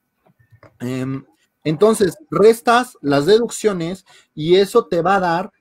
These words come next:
el porcentaje total, que, eh, la cantidad total que vamos a meter a la tabla de la, del cálculo del impuesto sobre la renta,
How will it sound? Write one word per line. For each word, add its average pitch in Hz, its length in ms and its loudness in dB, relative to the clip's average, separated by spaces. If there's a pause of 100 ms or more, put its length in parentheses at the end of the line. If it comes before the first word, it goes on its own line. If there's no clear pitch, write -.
(220)
el 151 220 2
porcentaje 160 560 -2
total, 170 420 -6
que, 147 240 2
eh, 123 320 -2
la 131 140 0
cantidad 147 400 -2
total 165 340 -4
que 170 100 -4
vamos 165 360 -2
a 147 80 -6
meter 143 500 -4
a 135 80 -8
la 120 200 -6
tabla 143 300 2
de 147 120 2
la, 110 220 -2
del 120 260 -4
cálculo 135 320 -2
del 117 100 -2
impuesto 117 400 -8
sobre 120 280 -6
la 127 120 -2
renta, 156 400 -4